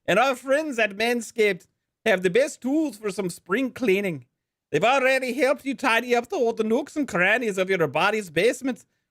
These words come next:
But this year, Manscaped can help you get the perfect presentation on that beautiful face with a new Beard Hedger Pro Kit. Make sure you look your best this spring by using code fun speculation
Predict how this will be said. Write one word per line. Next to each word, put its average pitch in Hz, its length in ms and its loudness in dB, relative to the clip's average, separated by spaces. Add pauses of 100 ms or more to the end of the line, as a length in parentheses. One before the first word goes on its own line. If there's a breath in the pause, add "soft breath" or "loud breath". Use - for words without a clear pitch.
(240)
But 160 140 0
this 294 220 -2
year, 254 380 2 (140)
Manscaped 247 760 0
can 233 100 -4
help 240 280 0
you 311 100 -2
get 254 200 -4
the 254 80 0
perfect 254 560 0
presentation 247 840 0
on 208 100 2
that 220 180 0
beautiful 262 460 -4
face 220 460 0 (380)
with 175 160 2
a 240 60 4
new 277 180 2
Beard 240 360 2
Hedger 254 380 0
Pro 202 360 0
Kit. 240 400 -2 (520)
Make 190 240 2
sure 320 280 0
you 330 180 2
look 277 380 0 (220)
your 202 240 0
best 262 340 0
this 214 160 -6
spring 254 480 -4
by 208 100 2
using 214 320 -2
code 220 240 0
fun 247 280 0
speculation 254 840 0